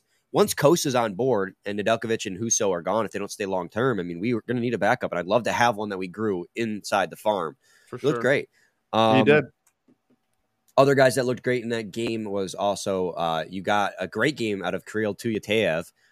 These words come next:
Speaker 1: Kirill Tu-, Tuyatev had one goal and two assists in that game.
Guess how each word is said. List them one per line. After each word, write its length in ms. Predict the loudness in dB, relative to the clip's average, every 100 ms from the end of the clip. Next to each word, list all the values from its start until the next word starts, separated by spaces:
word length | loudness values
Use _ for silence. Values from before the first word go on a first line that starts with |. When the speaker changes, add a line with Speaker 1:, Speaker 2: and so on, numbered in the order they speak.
| _
Speaker 1:
Kirill 220 | -2 -2
Tu-, 220 | 0 -4 -4
Tuyatev 480 | -4 -4 0 0
had 100 | 0
one 320 | -4 -2 -2 0
goal 180 | -2
and 80 | -2
two 200 | -6 -6
assists 380 | -4 -4 -4 -4
in 80 | 0
that 180 | -2 0
game. 300 | 0 0